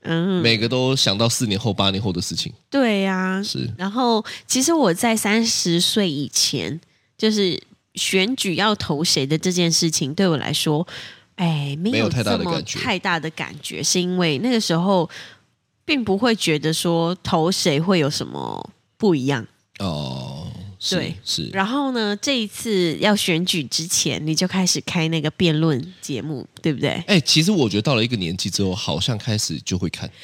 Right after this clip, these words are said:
Speaker 1: 你知道为什么吗？
Speaker 2: 我不知道。
Speaker 1: 因为你没有一个投票的依据，你要看到他们脸，然后讲出来的话，你才知道这个人是怎么样的人。
Speaker 2: 我之前也是，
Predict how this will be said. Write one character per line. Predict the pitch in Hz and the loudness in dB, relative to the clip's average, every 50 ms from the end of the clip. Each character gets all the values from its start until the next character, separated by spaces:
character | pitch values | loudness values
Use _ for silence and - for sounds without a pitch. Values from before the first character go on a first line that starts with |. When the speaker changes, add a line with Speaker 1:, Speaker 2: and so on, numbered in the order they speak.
| - - - - - - | -18 -16 -16 -18 -12 0
Speaker 1:
你 | - 220 | 2 2
知 | 185 214 | 4 4
道 | 247 247 | 4 4
为 | 262 254 | 4 4
什 | - 214 | 4 2
么 | 165 139 | 0 0
吗？ | 131 135 131 123 131 147 165 - _ _ _ _ _ | 0 -2 -2 -2 -4 -6 -8 -12 _ _ _ _ _
Speaker 2:
我 | - 170 165 | -10 -6 -4
不 | - | -2
知 | - | 0
道。 | 202 | 0
Speaker 1:
因 | - | 0
为 | 233 | 0
你 | 180 | 0
没 | 160 160 170 196 | 0 -2 -2 -2
有 | 226 202 156 | -2 -2 -4
一 | 151 151 | -4 -6
个 | 156 - 175 151 131 98 65 - - | -4 -2 0 0 0 0 -2 -4 -4
投 | - - 156 147 | 0 2 2 2
票 | - - - 190 170 180 | 2 2 0 0 0 0
的 | 160 139 | -2 -4
依 | - - 151 156 160 | -4 -4 -4 -4 -4
据， | - - - - 151 120 - - _ _ _ _ _ _ _ | -2 -2 0 0 0 -2 -4 -8 _ _ _ _ _ _ _
你 | - 196 | 2 2
要 | 214 233 | 2 2
看 | - - 277 262 | 2 2 2 2
到 | 247 240 | 2 2
他 | 226 233 226 | 4 4 4
们 | 220 214 196 175 160 | 4 4 4 4 2
脸， | 151 117 - - | 2 0 0 -2
然 | - 139 | -4 -2
后 | 165 180 180 175 | 2 2 2 2
讲 | 175 - - - 147 - | 2 0 -4 -4 -4 -4
出 | - 180 | -2 -2
来 | 180 156 - | -2 -2 -2
的 | - - | -6 -6
话， | - - - - 139 113 - - _ _ _ _ _ _ _ _ | -8 -6 -6 -6 -6 -6 -6 -12 _ _ _ _ _ _ _ _
你 | 180 175 | -2 2
才 | 185 202 180 | 4 4 4
知 | 185 202 | 4 4
道 | 208 208 214 | 2 2 4
这 | 220 220 196 | 4 4 4
个 | 185 156 | 4 4
人 | 139 143 | 4 2
是 | - 170 | 0 -2
怎 | 180 - 170 - | -2 -2 -4 -4
么 | - | -2
样 | 113 151 156 156 | 0 0 0 0
的 | 147 120 | 0 2
人。 | 117 123 | 2 2
Speaker 2:
我 | 123 | 2
之 | - 165 180 190 | 2 2 2 2
前 | 175 165 135 127 131 | 4 2 2 2 2
也 | 120 104 98 | 0 0 0
是， | - - | -2 -4